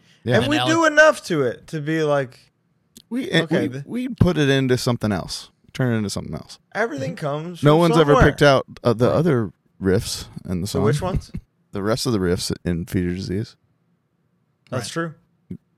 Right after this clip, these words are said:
Speaker 2: I feel
Speaker 1: Yeah.
Speaker 2: like one time, one guy was like, "This man loves blank
Speaker 1: I
Speaker 2: a
Speaker 1: don't
Speaker 2: lot."
Speaker 1: think so.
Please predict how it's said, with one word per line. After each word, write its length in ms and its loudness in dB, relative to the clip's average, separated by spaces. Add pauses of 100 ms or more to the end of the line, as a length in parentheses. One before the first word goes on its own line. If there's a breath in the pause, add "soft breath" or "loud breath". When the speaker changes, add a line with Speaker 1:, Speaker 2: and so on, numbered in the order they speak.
(200)
Speaker 2:
I 100 2
feel 140 2
Speaker 1:
Yeah. 60 4
Speaker 2:
like 100 -4
one 420 0
time, 420 2
one 300 -4
guy 220 -2
was 200 -10
like, 220 -12
"This 220 -8
man 220 -4
loves 520 -8 (300)
blank 300 -4 (240)
Speaker 1:
I 80 4
Speaker 2:
a 40 6
Speaker 1:
don't 100 4
Speaker 2:
lot." 80 -6
Speaker 1:
think 140 -4
so. 200 -6